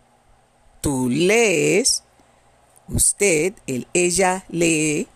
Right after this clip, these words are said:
nosotros leemos, vosotros leéis, ustedes, ellos leen. Let's try with an I R. I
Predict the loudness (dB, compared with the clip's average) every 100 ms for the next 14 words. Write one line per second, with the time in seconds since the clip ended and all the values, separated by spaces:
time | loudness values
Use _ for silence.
0 | _ _ _ _ -20 -20 _ _ -20 _
1 | -8 -4 -2 0 0 0 0 2 0 -2
2 | -6 -2 0 0 0 0 0 -4 -10 -20
3 | -8 -4 0 0 2 0 0 0 2 -2
4 | -4 -6 -2 -2 0 0 -2 -4 -10 _
5 | _ -4 -2 -2 0 0 -2 -2 -2 -2
6 | -6 -12 -6 -2 0 0 -2 -6 -8 -20
7 | -20 -20 -20 _ _ _ -20 -20 _ _
8 | _ _ -20 -20 _ -8 -4 -2 0 0
9 | 0 -2 -4 -6 -4 -4 -2 0 0 -2
10 | -6 -12 -20 _ _ _ _ _ _ _
11 | _ _ _ _ _ _ _ _ _ _
12 | _ _ _ _ _ _ _ -12 -10 -10